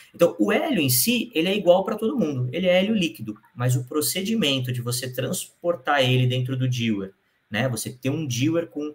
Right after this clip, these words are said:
eh, um bom rendimento, com um bom vácuo, que não vá perder muito desse hélio, depois um técnico que saiba fazer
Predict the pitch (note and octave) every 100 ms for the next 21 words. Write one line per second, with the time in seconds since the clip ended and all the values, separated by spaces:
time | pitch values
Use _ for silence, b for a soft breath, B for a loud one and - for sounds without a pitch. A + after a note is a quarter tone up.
0 | b b b - A#2 B2 B2 A#2 D3+ E3
1 | D#3+ C#3+ C3+ A#2+ C3 B2 - A2+ A2 A2+
2 | C3+ B2 A2+ A#2+ C3 - - - G#2+ B2+
3 | B2 C3+ B2+ C#3 A#2+ B2+ C3 B2+ C3 -
4 | C3 - A#2 A2 G2+ A2 A#2 B2 B2 C3
5 | B2+ C#3+ - D3+ - B2+ - E3 F#3 D#3
6 | - A#2+ A#2 G#2+